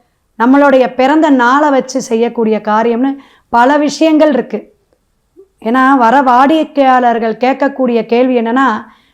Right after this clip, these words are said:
"நல்ல முகூர்த்த நாள் குறிங்கம்பாங்க." அந்த முகூர்த்த நாள் குறிக்கிறதுக்குள்ளார நமக்கு அவ்வளோ தலையை பிச்சுக்குவோம். ஏன்னா, அத்தனை விஷயம் அதுல பார்க்கணும். நட்சத்திரத்துக்கு சந்திராஷ்டமம் இருக்கா, ஒரு மாதத்துல பதினஞ்சு நாள்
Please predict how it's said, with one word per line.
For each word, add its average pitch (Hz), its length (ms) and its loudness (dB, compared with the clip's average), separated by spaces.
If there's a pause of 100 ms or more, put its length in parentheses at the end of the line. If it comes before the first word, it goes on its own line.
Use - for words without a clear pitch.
"நல்ல 285 420 2
முகூர்த்த 302 460 2
நாள் 277 220 2
குறிங்கம்பாங்க." 262 720 -2 (480)
அந்த 220 200 -4
முகூர்த்த 311 400 0
நாள் 311 280 2
குறிக்கிறதுக்குள்ளார 254 880 -2 (460)
நமக்கு 226 320 -4
அவ்வளோ 285 400 -2
தலையை 254 320 -2
பிச்சுக்குவோம். 214 540 -8 (360)
ஏன்னா, 269 360 2
அத்தனை 302 520 0
விஷயம் 294 380 -2
அதுல 262 180 -2
பார்க்கணும். 226 540 -6 (500)
நட்சத்திரத்துக்கு 254 720 -4
சந்திராஷ்டமம் 247 920 0
இருக்கா, 208 640 -2 (540)
ஒரு 214 300 -2
மாதத்துல 285 760 2
பதினஞ்சு 294 600 2
நாள் 302 280 0